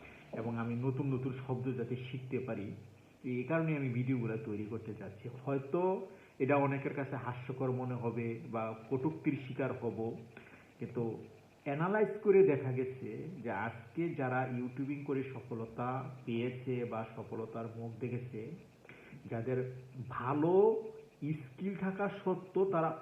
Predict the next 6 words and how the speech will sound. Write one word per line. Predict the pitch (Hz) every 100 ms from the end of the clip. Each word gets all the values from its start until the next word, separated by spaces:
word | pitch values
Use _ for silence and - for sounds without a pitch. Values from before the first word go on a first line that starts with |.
| 170
অনেক | 220 262 143 -
পরিমাণ | 185 208 240 320 339 - - - - - 120
ধৈর্য | 127 147 110 156 147
ধরে | 156 214 339 - - - - - - 170
এই, | 165 165 - - - - -
এই | 190